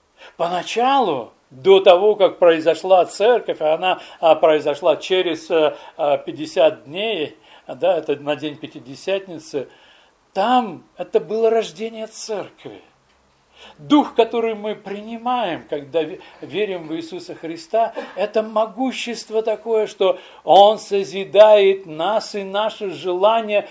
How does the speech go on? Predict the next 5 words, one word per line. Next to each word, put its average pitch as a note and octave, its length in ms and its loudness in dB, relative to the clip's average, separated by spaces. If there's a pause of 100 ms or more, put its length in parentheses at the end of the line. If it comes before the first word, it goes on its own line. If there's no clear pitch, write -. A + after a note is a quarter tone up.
(140)
поделиться F3+ 720 -4
тем, A#3+ 440 0
что F#3+ 260 0
не G3+ 260 0
молчи, C#4 720 -2